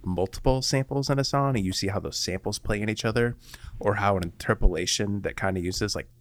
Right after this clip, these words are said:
twists the sample a little bit, and, and you see a narrative building, like, from the samples. Like, it goes beyond just, like, "Oh, the sample is commenting on what I'm talking about,"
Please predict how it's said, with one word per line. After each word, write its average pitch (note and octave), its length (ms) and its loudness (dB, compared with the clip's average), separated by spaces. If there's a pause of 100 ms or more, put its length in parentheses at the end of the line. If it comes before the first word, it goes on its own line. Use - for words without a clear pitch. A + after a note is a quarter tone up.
twists - 400 2
the - 120 -12
sample A#2+ 380 0
a - 20 -2
little B2+ 200 2
bit, C3+ 200 2
and, G2+ 140 -10 (200)
and G2+ 100 -2
you A#2 60 0
see B2+ 200 4
a G2+ 60 6
narrative F#2 360 0
building, F2+ 280 -2
like, - 240 -14
from F#2 580 -4 (100)
the F#2+ 100 -4
samples. A#2+ 480 -4
Like, G2 100 2
it F#2 80 -4
goes G#2 200 2
beyond F2 420 -2
just, - 120 -8
like, - 180 -6
"Oh, D3 160 6
the C#3 120 2
sample A2+ 600 -2
is - 120 -12
commenting F2+ 460 -4
on E2+ 120 -2
what F2+ 120 0
I'm F2 100 -8
talking - 280 -4
about," C2 260 -6